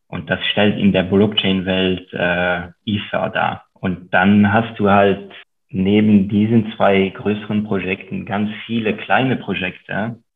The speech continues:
die allerdings denselben Netzwerk-, Netzwerkeffekt haben wie beispielsweise meine Muttersprache, die, die Luxemburger Sprache, die nur sehr lokal und von sehr wenigen Menschen gesprochen wird.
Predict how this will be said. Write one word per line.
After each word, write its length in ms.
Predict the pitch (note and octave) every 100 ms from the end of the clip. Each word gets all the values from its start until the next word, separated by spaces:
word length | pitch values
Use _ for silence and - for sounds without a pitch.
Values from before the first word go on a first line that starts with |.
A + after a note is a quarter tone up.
| _
die 180 | F#2+ F#2
allerdings 640 | G2 G2 F#2+ G2+ G#2+ G#2+ G#2+ - - - _ _ _ _ _ _ _
denselben 640 | - F#2+ F2+ A2 A2 G2+
Netzwerk-, 580 | G#2 - A2+ - - -
Netzwerkeffekt 960 | G#2+ G#2+ - A2 G#2+ G#2+ - - -
haben 360 | G2 G2+ G2 F#2
wie 320 | F#2+ F#2+ F#2+
beispielsweise 840 | F2+ F#2 - - E2+ - F#2+ F#2+ F#2
meine 300 | F#2 F#2 F#2
Muttersprache, 760 | G#2 G#2 G2 - F#2+ F#2+ F#2
die, 320 | F2 F2+ F2+
die 200 | F2 -
Luxemburger 580 | F2+ G#2 - G2+ G2 G2
Sprache, 760 | - - G2 F#2+ G2+ G2+ A#2+ - _ _ _ _ _ -
die 280 | F#2+ F#2+ F#2
nur 300 | F#2+ F2+ F#2
sehr 140 | A2
lokal 720 | G#2 F#2+ - G2 G#2+ A2+ A2 G#2
und 260 | F#2+ F#2
von 320 | - F#2 F2+ F2+
sehr 240 | G2+ F#2+
wenigen 360 | G#2+ A#2 G2 G2
Menschen 680 | G2 G2 G2 F2+ F2 F2 -
gesprochen 560 | - - G2 G2 F#2 -
wird. 180 | -